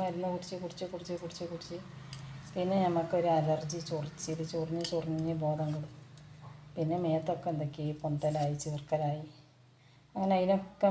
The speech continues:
മരുന്ന് കുടിച്ച്, കുടിച്ച്, കുടിച്ച് ഇപ്പോഴും വേദന ഉണ്ട്. ഡോക്ടർമാർ അന്നേരം പറഞ്ഞിനി എല്ലിന് തേയ്മാനമാണ്.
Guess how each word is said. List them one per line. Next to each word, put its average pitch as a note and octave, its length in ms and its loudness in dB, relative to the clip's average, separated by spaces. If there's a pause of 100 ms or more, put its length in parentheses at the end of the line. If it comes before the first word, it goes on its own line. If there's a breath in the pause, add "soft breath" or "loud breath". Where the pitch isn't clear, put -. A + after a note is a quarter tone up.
മരുന്ന് E3+ 360 4
കുടിച്ച്, E3 320 -4
കുടിച്ച്, D#3+ 280 -4
കുടിച്ച് E3 260 -8
ഇപ്പോഴും G3 280 4 (100)
വേദന E3 380 6
ഉണ്ട്. E3 120 0 (120)
ഡോക്ടർമാർ E3 560 0
അന്നേരം D#3 360 2
പറഞ്ഞിനി C#3+ 340 4 (140)
എല്ലിന് D#3 280 -4 (100)
തേയ്മാനമാണ്. C#3+ 520 -2